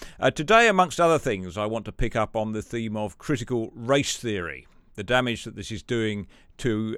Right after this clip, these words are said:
is capable of doing in Australia. The critical race theory is the driving philosophy of the Black Lives Matter movement.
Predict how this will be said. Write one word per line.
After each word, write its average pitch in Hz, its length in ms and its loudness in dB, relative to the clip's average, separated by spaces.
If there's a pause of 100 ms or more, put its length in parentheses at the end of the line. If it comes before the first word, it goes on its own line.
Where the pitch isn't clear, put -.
is 117 140 -8
capable 156 400 0
of 98 80 -4
doing 107 260 -2
in 107 80 -6
Australia. 113 560 0 (680)
The - 60 -10
critical 226 280 0
race 175 320 6
theory 135 420 0
is 110 140 -2
the 120 180 -2
driving 139 520 4
philosophy 127 440 0
of 107 80 -2
the 107 80 -2
Black 127 300 4
Lives 113 480 0
Matter 139 400 0
movement. 90 460 -6